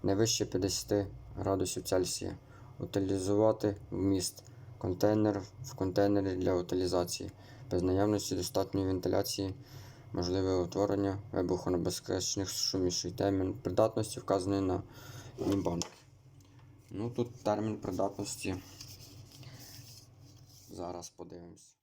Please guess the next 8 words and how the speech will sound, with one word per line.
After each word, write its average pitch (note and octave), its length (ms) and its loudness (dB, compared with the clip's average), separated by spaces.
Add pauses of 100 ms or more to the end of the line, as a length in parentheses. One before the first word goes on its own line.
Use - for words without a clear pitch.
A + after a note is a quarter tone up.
(560)
М. G1+ 380 -12 (1600)
Що - 220 4
хотілось G2+ 840 4 (640)
показати, F#2 520 4
це F#2+ 340 4 (960)
називається F#2 840 6 (540)
Tire F#2+ 280 8
Doctor. C3 480 8